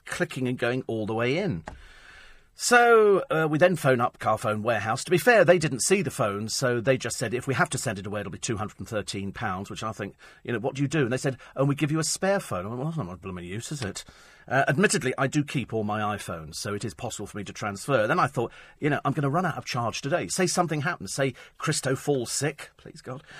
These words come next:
and, uh, you know, or something dreadful happens and I need to know about it. Nobody can contact me." All very embarrassing. So eventually we phone Apple.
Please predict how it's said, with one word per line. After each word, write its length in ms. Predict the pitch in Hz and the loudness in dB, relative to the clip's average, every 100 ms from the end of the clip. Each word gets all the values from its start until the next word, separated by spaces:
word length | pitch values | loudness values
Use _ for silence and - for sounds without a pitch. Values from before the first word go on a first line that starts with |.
| - | 0
and, 420 | 170 185 190 175 | 6 8 8 8
uh, 260 | 180 175 160 | 8 8 6
you 100 | 180 | 4
know, 120 | 139 | 0
or 60 | 123 | 0
something 300 | - 156 113 | 0 -2 -2
dreadful 340 | 135 151 143 | -2 0 0
happens 300 | 117 135 160 | 2 0 -2
and 80 | 110 | -4
I 60 | 104 | -2
need 160 | 139 | -2
to 80 | 175 | -2
know 140 | 123 120 | -4 -2
about 160 | 120 | -2
it. 80 | - | -2
Nobody 260 | 127 120 - | -4 -4 -6
can 80 | |
contact 460 | - 143 139 113 - | -2 -2 0 -4 -4
me." 280 | 127 120 120 - - - | -4 -4 -6 -12 -12 0
All 160 | 160 | 0
very 120 | 104 87 | 0 -4
embarrassing. 640 | 85 90 90 - 92 92 | -6 -8 -8 -10 -8 -8
So 380 | - 110 104 101 _ | -6 -4 -4 -6 _
eventually 360 | 127 175 - 117 | 0 2 0 -4
we 100 | 101 | -4
phone 240 | 113 98 | -2 0
Apple. 380 | 98 - 143 190 | -2 0 -2 -2